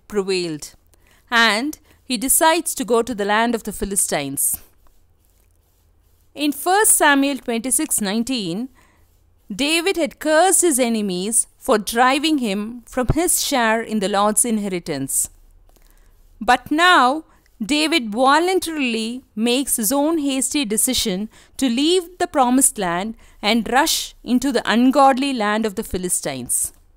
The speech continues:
His neglect to consult God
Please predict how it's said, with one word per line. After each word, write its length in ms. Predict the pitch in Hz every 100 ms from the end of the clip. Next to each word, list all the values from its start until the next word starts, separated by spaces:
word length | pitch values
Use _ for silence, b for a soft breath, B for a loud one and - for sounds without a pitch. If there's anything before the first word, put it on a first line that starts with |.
| - _ _ _ _ _ _ - _ - _ _ _ _ _
His 320 | 302 262 -
neglect 500 | 285 254 330 403 -
to 60 | 269
consult 600 | 254 247 - 277 233 -
God 480 | 196 185 175 208